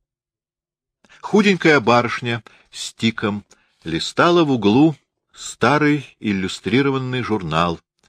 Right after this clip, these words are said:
в котором уже давно чей-то химический карандаш хищно заполнил пустоты крестословиц. Дама в кротовом пальто,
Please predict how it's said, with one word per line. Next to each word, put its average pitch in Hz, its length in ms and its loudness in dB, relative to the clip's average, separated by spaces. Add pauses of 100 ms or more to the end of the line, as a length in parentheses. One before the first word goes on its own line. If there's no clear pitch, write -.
(340)
в - 60 -20
котором 98 400 0
уже 90 160 0
давно 104 520 2 (360)
чей-то 107 420 2
химический 110 760 -4
карандаш 92 760 0 (240)
хищно 151 840 -2 (200)
заполнил 131 760 2
пустоты 110 800 -2 (220)
крестословиц. - 1300 -6 (880)
Дама 85 500 0
в - 140 -16
кротовом 80 560 0
пальто, 92 560 -2